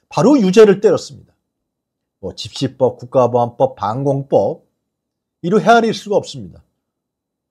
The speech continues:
그러고 나서 민주화된 이후에 이 각종 시국 사건에 대해서 재심을 다 신청했는데요.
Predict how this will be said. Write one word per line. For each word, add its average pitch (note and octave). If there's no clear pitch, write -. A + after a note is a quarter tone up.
그러고 C4+
나서 D3
민주화된 C3+
이후에 G2+
이 G#3+
각종 F#3+
시국 -
사건에 F3
대해서 D3
재심을 D3
다 E3+
신청했는데요. G2